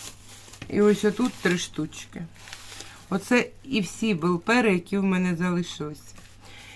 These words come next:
І ось оці двадцять завтра поїдуть. Тобто в мене залишилося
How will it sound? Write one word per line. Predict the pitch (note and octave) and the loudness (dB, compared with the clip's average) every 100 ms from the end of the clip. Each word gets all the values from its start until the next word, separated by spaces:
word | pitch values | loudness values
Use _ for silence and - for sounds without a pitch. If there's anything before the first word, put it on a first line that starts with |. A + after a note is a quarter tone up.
| - - | -14 2
І | A3+ | 6
ось | A3+ - | 6 6
оці | A#3 - A3+ | 2 4 2
двадцять | F3 G3+ C#4 C#4+ - D3 - - - | 4 8 6 6 -2 -2 -4 -18 -6
завтра | F#3+ G#3 A#3 G#3+ - D#3 D3 - | 4 8 8 6 -2 -4 -6 0
поїдуть. | G3+ G3 F3+ G#3+ E3 D3 - - - - - - - - - - | 2 4 2 0 0 -2 -4 -10 -18 -20 -20 -20 -20 -20 -14 0
Тобто | A#3 - - G3+ | 0 0 4 6
в | |
мене | G#3 C4 C#4+ A3+ | 8 8 8 6
залишилося | F#3 G3 F3+ E3+ E3 G3 G3 G#3 G#3 A3 | 6 4 8 6 4 0 0 0 -2 -6